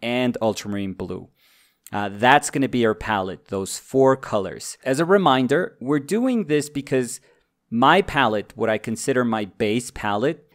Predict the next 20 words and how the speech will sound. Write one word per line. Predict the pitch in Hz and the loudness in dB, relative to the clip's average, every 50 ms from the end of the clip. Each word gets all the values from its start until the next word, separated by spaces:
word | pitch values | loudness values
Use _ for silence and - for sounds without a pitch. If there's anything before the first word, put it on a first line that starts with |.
| _ | _
and | 117 120 123 123 123 120 - | -6 -2 -2 -2 -2 -2 -2
I'm | - 123 120 | -2 -4 -4
still | - - - 208 202 | -4 0 0 0 4
very | 139 143 151 151 123 | 4 4 4 4 2
faithful | - - 127 123 123 - - 107 101 | 0 0 0 0 0 -2 -4 -4 -4
to | - - | -4 -6
this | 98 104 98 - - | -6 -6 -6 -6 -6
palette, | - - 156 165 147 104 98 98 - - - _ _ _ | -2 0 2 2 2 0 0 -4 -6 -12 -20 _ _ _
a | 104 98 | -10 -6
neutral | 101 123 156 156 - - 160 151 | -2 -2 -2 -2 0 0 0 2
earth | - 139 139 139 139 | 4 2 2 2 -2
tone | - 160 151 151 151 156 156 - - - _ _ _ _ | -4 -2 -2 0 -2 -2 -6 -10 -18 -20 _ _ _ _
and | 113 117 117 117 113 113 113 110 - - | -4 -2 0 0 0 -2 -2 -4 -6 -8
a | - 107 | -6 -6
yellow, | 104 95 98 120 135 139 143 147 143 143 | -6 -4 2 4 4 6 6 6 4 4
two | 139 - - 151 147 | 2 -4 -6 -6 -6
reds, | 139 113 113 117 120 120 117 - - | -2 2 2 4 4 2 0 -4 -10
and | - 117 107 107 | -10 -8 -6 -6
a | 104 98 | -6 -6
blue | 87 - 107 120 139 156 165 165 165 | -6 -4 0 2 2 2 2 0 -4